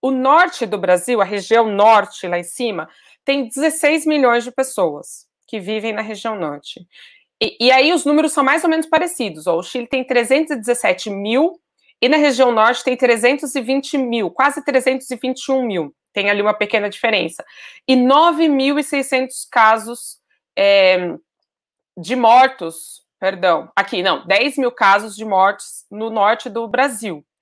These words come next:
Então, vocês percebem que existe aí uma semelhança. E no norte do país, no norte brasileiro, foi onde a gente viu, tem visto, né, a maior tragédia social é no norte do Brasil. E,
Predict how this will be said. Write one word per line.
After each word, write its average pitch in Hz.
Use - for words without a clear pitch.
Então, 269
vocês 240
percebem 269
que 277
existe 254
aí 254
uma 262
semelhança. 240
E 285
no 208
norte 247
do 202
país, 202
no 180
norte 190
brasileiro, 180
foi 226
onde 220
a 220
gente 233
viu, 254
tem 247
visto, 208
né, 190
a 196
maior 208
tragédia 254
social 196
é 208
no 247
norte 226
do 226
Brasil. 220
E, 214